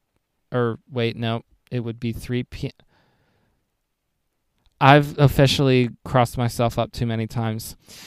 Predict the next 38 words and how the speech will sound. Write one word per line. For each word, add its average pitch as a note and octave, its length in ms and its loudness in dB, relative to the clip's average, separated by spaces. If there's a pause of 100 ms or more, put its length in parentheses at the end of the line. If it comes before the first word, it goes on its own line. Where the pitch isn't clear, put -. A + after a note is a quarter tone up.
(120)
Let's D3 220 6
just A3 180 0
assume D#3 380 -2
that C#3+ 160 0
when C3 180 -2
they C3 120 0
say D3 200 0
two C#3 220 -4
P D3+ 160 -2
M C3+ 120 0
P B2 200 2
S B2 140 -2
T C3 340 -2
and A#2+ 200 -4
five A#2+ 300 0
P B2+ 160 -8
M B2 180 -4
E B2 160 0
S B2 200 0
T, D#3 320 0 (100)
that B2 240 0
the C3 60 0
number B2+ 340 2
on C3+ 100 2
your B2 120 -2
clock A#2+ 400 0
is A#2 100 -8
gonna A#2 180 -2
match A#2 380 -4
up A2+ 180 -2
with A2+ 140 -10
what A2+ 140 -4
it - 180 -10
ought A#2 220 -2
to A#2+ 120 -6
be. A2 440 -2
<laughs> - 40 -18 (2000)
<sighs> F#3 640 6